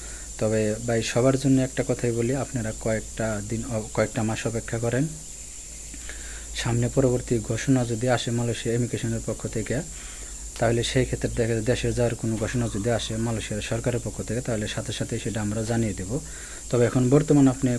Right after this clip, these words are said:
কোনোভাবেই দেশে যাইতে পারবেন না, কারণ দেশে যাওয়া এখন বর্তমান বন্ধ। তবে যাই হোক, মালয়েশিয়ার সরকার ঘোষণা দিয়েছে সবাই আত্মসমর্পণ করুন। তবে দেখা গেছে যদি সবাই মিলে আত্মসমর্পণ করুন, সেই ক্ষেত্রে দেখা গেছে হয়তো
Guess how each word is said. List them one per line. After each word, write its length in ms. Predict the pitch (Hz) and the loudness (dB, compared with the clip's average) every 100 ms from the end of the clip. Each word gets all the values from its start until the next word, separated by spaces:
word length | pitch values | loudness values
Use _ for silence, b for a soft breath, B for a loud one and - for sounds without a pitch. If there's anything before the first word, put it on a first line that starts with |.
| - | 2
কোনোভাবেই 460 | 127 127 120 135 | 4 6 6 6
দেশে 320 | 127 123 120 | 4 2 2
যাইতে 260 | 117 120 131 | 2 2 2
পারবেন 300 | 117 110 113 | 0 0 2
না, 120 | 147 | 0
কারণ 320 | 156 117 113 | 0 -2 0
দেশে 300 | 107 110 117 | 0 -2 -2
যাওয়া 280 | 110 113 143 - B B B - | -2 0 -2 -4 B B B -6
এখন 280 | - 120 | -4 0
বর্তমান 540 | 110 120 131 117 107 107 110 | 0 2 2 2 2 0 0
বন্ধ। 360 | 117 98 90 - - - B B B B - | 2 2 0 -6 -10 -12 B B B B 0
তবে 200 | 123 123 | 2 6
যাই 140 | 135 | 6
হোক, 180 | 135 156 156 | 6 4 2
মালয়েশিয়ার 340 | 135 135 131 127 | 4 4 4 2
সরকার 460 | - 139 139 131 123 - - | 2 2 4 4 4 -4 -2
ঘোষণা 340 | 127 120 139 | 0 6 6
দিয়েছে 320 | 131 127 135 127 | 6 4 2 0
সবাই 360 | - 123 127 | 0 2 2
আত্মসমর্পণ 680 | 131 - 120 - 120 120 120 | 0 -2 -4 -2 0 2 0
করুন। 320 | 120 120 143 - B B B - | 0 0 0 -4 B B B 0
তবে 280 | 123 120 | 6 6
দেখা 260 | 110 123 131 | 6 4 6
গেছে 260 | 127 139 127 | 6 6 6
যদি 280 | 131 127 | 6 4
সবাই 340 | 127 127 127 135 | 4 4 6 8
মিলে 220 | 131 127 | 8 6
আত্মসমর্পণ 600 | 127 - 135 123 120 120 | 2 -2 -2 0 2 2
করুন, 280 | 117 120 120 | 0 0 0
সেই 200 | - 127 | 0 0
ক্ষেত্রে 280 | 135 127 120 | 0 -2 0
দেখা 240 | 113 - | -2 0
গেছে 180 | 113 123 | -2 -2
হয়তো 420 | 110 107 113 107 | -2 -2 -2 -4